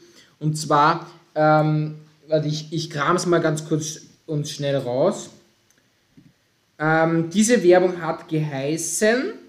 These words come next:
tadadam, tadam. Na, wo haben wir's? Da.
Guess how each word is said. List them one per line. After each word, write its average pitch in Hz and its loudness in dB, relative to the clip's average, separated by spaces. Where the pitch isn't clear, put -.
tadadam, 135 -4
tadam. 254 -2
Na, 165 -6
wo 165 -2
haben 156 -6
wir's? 160 -6
Da. 151 0